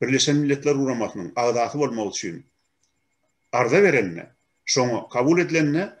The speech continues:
şu dokumente gol çekdi. Şu dokumente gol çekmese, şu adam hukuklarynyň ähli umumy deklarasiýasyna gol çekmedik bolsa, Türkmenistan Birleşen Milletler Guramasyna agda edilip alynanok.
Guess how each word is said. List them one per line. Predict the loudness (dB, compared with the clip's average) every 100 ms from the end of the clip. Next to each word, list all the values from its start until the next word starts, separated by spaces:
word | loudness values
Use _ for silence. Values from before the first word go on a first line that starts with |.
| _
şu | -4 0
dokumente | 0 0 -4 -4
gol | 0 2
çekdi. | 2 0 -4 -12 -20 _ _ _
Şu | -4 0
dokumente | 2 2 0 0 -2
gol | 0 2
çekmese, | 2 0 -2 -4 -4 -6 -10 _ _
şu | -8 0
adam | 2 2 -2
hukuklarynyň | -4 -6 -6 -6 -6
ähli | -10 -10 -8
umumy | -8 -6
deklarasiýasyna | -8 -6 -6 -6 -10 -10 -8
gol | -6
çekmedik | -4 -6 -6 -12 -10
bolsa, | -10 -8 -10 -10
Türkmenistan | -12 -10 -12 -10 -8 -8 -10 _ _ _ _ _ _ _ _
Birleşen | -2 0 0 0
Milletler | -2 -4 -6
Guramasyna | -6 -4 -6 -8 -10 -10
agda | -6 -4 -4 -6
edilip | -8 -10 -14 -14 -8
alynanok. | -4 -4 -4 -6 -8 -12